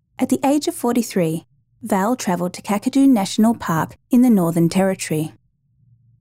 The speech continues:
Kakadu shelters more than a third of Australia's bird species, and Val was looking forward to studying the park's water birds. She had arranged to stay in a caravan at the park ranger base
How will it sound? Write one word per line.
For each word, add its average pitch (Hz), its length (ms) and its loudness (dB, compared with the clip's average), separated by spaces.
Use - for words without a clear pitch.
Kakadu 302 420 2
shelters 180 460 -2
more 196 220 2
than 190 160 0
a 165 40 -2
third 196 420 0
of 185 120 -6
Australia's 262 580 2
bird 214 320 0
species, 156 640 -4
and 165 160 -2
Val 175 240 0
was 165 180 -4
looking 190 300 -2
forward 185 400 0
to - 100 -10
studying 233 520 2
the 240 80 2
park's 160 420 -4
water 233 240 0
birds. 156 480 -4
She - 160 0
had 185 100 2
arranged 175 480 2
to 294 60 2
stay 208 280 0
in 208 80 2
a 208 60 2
caravan 160 680 -2
at 180 120 -4
the 160 80 -6
park 214 380 -4
ranger 202 280 0
base 160 420 -4